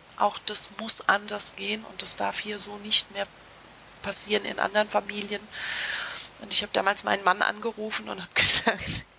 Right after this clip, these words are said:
also Tränen, unter Tränen, ich war völlig aufgelöst und habe ihm gesagt, „Das ist so schlimm, was hier passiert ist, du musst mir ein Bestatterauto kaufen.“ <laughs> Ich,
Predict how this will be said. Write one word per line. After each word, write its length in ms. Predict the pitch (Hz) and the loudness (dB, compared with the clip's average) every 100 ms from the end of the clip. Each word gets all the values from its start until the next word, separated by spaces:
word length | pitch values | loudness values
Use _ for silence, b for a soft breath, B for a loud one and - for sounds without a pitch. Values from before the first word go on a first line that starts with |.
| - - - | -20 -20 -4
also 200 | 214 - | -2 0
Tränen, 440 | - 214 240 285 - | 2 6 6 6 2
unter 240 | 240 233 | -2 -2
Tränen, 540 | - 214 226 254 240 233 | 0 4 4 4 0 -6
ich 120 | - | 2
war 120 | 208 | 2
völlig 360 | 208 226 226 - | 2 -6 -2 2
aufgelöst 760 | 208 - 190 175 180 220 - - B B B B B B B B - - - - - | 2 0 -6 -4 -4 2 4 2 B B B B B B B B -20 -20 -20 -16 -12
und 180 | - | -6
habe 160 | - - | -4 -4
ihm 80 | - | -2
gesagt, 380 | 202 190 202 - | 0 0 2 2
„Das 120 | 208 | 4
ist 100 | 208 | 4
so 80 | 208 | 4
schlimm, 240 | - 208 208 | 2 0 2
was 140 | 202 | 2
hier 100 | 214 | 2
passiert 360 | - 196 202 196 | -2 -2 -2 2
ist, 140 | - | 0
du 60 | 196 | 2
musst 200 | 196 - | -2 -2
mir 80 | 185 | 0
ein 80 | |
Bestatterauto 580 | 180 185 - 180 170 185 | 2 2 2 0 -2 -6
kaufen.“ 380 | - 175 175 - | -8 -8 -8 0
<laughs> 40 | 185 | 4
Ich, 160 | - | 4